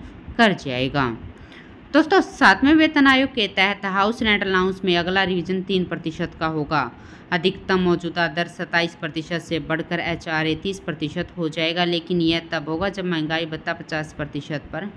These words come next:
पहुंच जाएगा। डीए के पचास प्रतिशत क्रॉस होने पर एचआरए तीस प्रतिशत, बीस प्रतिशत और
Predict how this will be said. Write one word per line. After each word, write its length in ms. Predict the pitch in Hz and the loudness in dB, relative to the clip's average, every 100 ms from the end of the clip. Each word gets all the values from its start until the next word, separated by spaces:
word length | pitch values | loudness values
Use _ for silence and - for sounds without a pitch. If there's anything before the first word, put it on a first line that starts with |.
| - | -6
पहुंच 300 | 170 147 131 | -4 -2 -2
जाएगा। 440 | 143 139 143 139 - - - - - - - 208 | -2 0 2 2 0 -10 -20 -20 -20 -20 -2 4
डीए 200 | 254 254 | 6 8
के 140 | 254 | 6
पचास 420 | 226 208 214 214 - | 4 4 4 4 2
प्रतिशत 420 | 185 214 202 202 - | -4 -2 -2 -4 -6
क्रॉस 300 | 185 185 185 | -4 -4 0
होने 220 | 180 180 | 2 2
पर 200 | 175 190 | 4 4
एचआरए 480 | 180 175 180 160 185 | 4 2 0 2 0
तीस 240 | 180 180 - | -2 -4 -4
प्रतिशत, 500 | 175 160 170 180 170 | -8 -6 -6 -6 -4
बीस 200 | 180 180 - | -4 -4 -4
प्रतिशत 580 | 170 - 160 170 156 165 | -6 -6 -6 -6 -4 -4
और 140 | 160 | -4